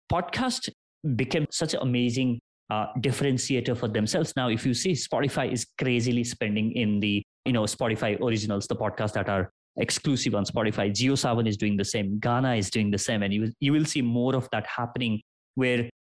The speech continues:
it's, it's gonna be more of a streaming war, just the way you see Netflix, Amazon, and all these video streaming platforms getting into the exclusive sort of a content. You will see that happening here in the podcasting landscape as well. So that's one. You know, a lot of investor money is flowing into the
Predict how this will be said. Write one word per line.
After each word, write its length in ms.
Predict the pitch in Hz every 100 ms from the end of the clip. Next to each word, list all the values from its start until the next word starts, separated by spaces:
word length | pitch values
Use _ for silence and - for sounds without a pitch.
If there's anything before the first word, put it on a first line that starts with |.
| _
it's, 180 | - 147
it's 160 | 156 -
gonna 180 | 143 127
be 100 | 113
more 220 | 110 113
of 80 | 113
a 80 |
streaming 500 | 117 - 143 131 123
war, 220 | 107 107 107
just 220 | 120 120
the 60 |
way 80 | 120
you 120 | 107
see 180 | 107 -
Netflix, 380 | 104 101 - 110
Amazon, 320 | 107 101 107
and 100 | 101
all 160 | 101 107
these 200 | 104 -
video 220 | 113 110
streaming 340 | 104 - 104 104
platforms 420 | 104 - 110 -
getting 240 | - 117
into 300 | 113 107 104 104 _ _
the 300 | 107 113 107 127
exclusive 600 | - - 123 110 117 -
sort 200 | - 113
of 100 | 104
a 60 | 107
content. 460 | 120 139 175 170
You 80 | 120
will 120 | 113
see 160 | - 123
that 160 | 110 110
happening 520 | - 107 120 110 104 - _
here 280 | - 131 117 -
in 140 | 113
the 60 | 104
podcasting 580 | 113 107 - 110 - 101
landscape 360 | 95 - 113
as 160 | 101 -
well. 180 | 113 92
So 120 | 143
that's 320 | 131 127 -
one. 300 | 127 107 85 - _ _
You 100 | 143
know, 180 | 123 123
a 20 |
lot 240 | 110 117
of 140 | 135 -
investor 520 | 143 117 113 - 127
money 440 | 110 107 107 110 117
is 160 | 113 98
flowing 400 | - 110 101 107
into 220 | 113 98
the 240 | 101 101